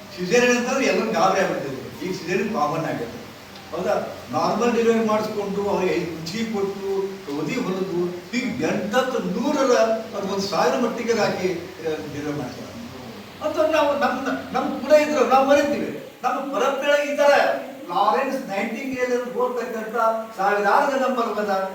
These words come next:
But ನಮ್ಗೆ ಏನಾಗಿದೆಪ್ಪ ಅಂತಂದ್ರೆ ಫ್ಲಾರೆನ್ಸ್ ನೈಟ್ ದಯವಿಟ್ಟು ತಪ್ಪು ತಿಳ್ಕೊಬೇಡಿ. ನಾನು ಅವ್ರನ್ನ ದ್ವೇಷಿಸ್ತೀನಿ ಅಂತಲ್ಲ, ಆದ್ರೆ ಅವರ ಮೂಲ ಆಗ್ತಾರ. But ಅದಕ್ಕಿಂತ ಮುಂಚೆ ಅಂತ ನಾನು ಕೇಳ್ತಾ ಇದ್ದೀನಿ.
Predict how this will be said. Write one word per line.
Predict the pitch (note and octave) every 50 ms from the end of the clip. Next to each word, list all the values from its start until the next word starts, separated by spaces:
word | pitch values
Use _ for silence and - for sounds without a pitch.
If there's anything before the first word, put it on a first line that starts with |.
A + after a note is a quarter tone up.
| - -
But | A3 - G#3+ G3
ನಮ್ಗೆ | F#3 F#3 G3+ G#3+ G#3 F#3+ A3+
ಏನಾಗಿದೆಪ್ಪ | C#4+ C#4+ C4+ C4 A#3 A3+ A3+ G#3+ A3 G#3+
ಅಂತಂದ್ರೆ | G3 F#3+ F#3 G3+ A#3+ C4 - G#3 A3 A3 - - - - - -
ಫ್ಲಾರೆನ್ಸ್ | - E3+ E3+ F#3 G3 A3+ B3 - - -
ನೈಟ್ | B2+ B2+ - - - - - - - - - C3+
ದಯವಿಟ್ಟು | C3+ C#3 A3 - - - - - -
ತಪ್ಪು | - - - - G#3+
ತಿಳ್ಕೊಬೇಡಿ. | F#3+ - C#3+ - C3 - -
ನಾನು | - D#3+ D#3+ D#3+ E3 F#3+ F#3+ - - - - - -
ಅವ್ರನ್ನ | D#3 E3+ E3+ - -
ದ್ವೇಷಿಸ್ತೀನಿ | C3+ - D#3 - - - - A3 A#3 B3
ಅಂತಲ್ಲ, | B3 - - - - - - - - - - - - - - - -
ಆದ್ರೆ | - - - - C4+
ಅವರ | - C#4+ - - F3
ಮೂಲ | - F3+ F#3+ C#4 C#4+ C#4+
ಆಗ್ತಾರ. | C4 B3+ C4+ - - - - - -
But | B3 B3
ಅದಕ್ಕಿಂತ | C#4+ - - - - D4 C#4
ಮುಂಚೆ | D4 - C4+ C#4+ C#4+ C4+ - A3+ A3+
ಅಂತ | A3 A3 G#3+ G#3+
ನಾನು | G3 G3
ಕೇಳ್ತಾ | F#3+ F#3 F3+ - - -
ಇದ್ದೀನಿ. | - - - -